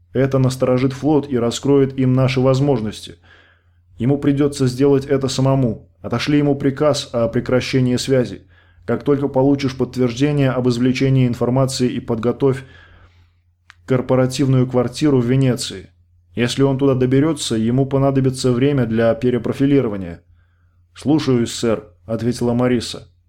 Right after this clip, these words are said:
«Не беспокойся, он справится». По длинному изогнутому пандусу Стик стал спускаться с платформы. Здесь, в центральном вестибюле, где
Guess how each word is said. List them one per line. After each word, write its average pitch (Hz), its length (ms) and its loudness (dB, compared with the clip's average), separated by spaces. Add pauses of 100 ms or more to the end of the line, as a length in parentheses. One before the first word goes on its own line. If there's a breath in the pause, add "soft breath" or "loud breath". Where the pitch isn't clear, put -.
(360)
«Не 113 120 -2
беспокойся, 131 800 0
он 127 180 -2
справится». 123 800 -2 (1800)
По 107 140 -4
длинному 143 580 2
изогнутому 131 720 0
пандусу 135 560 0
Стик - 340 -10
стал 143 260 2
спускаться 139 600 -4
с 113 60 -6
платформы. 120 720 -2 (380)
Здесь, 123 600 -2 (120)
в - 60 -20
центральном 120 540 0
вестибюле, 120 600 0
где 110 420 -2